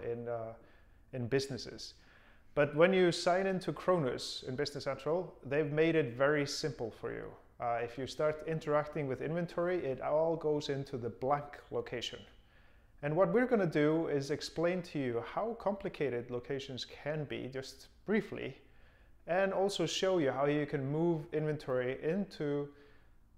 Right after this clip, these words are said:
some location or different locations rather than just being in the blank location.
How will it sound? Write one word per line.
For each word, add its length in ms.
some 360
location 580
or 140
different 400
locations 840
rather 300
than 160
just 240
being 280
in 100
the 80
blank 340
location. 500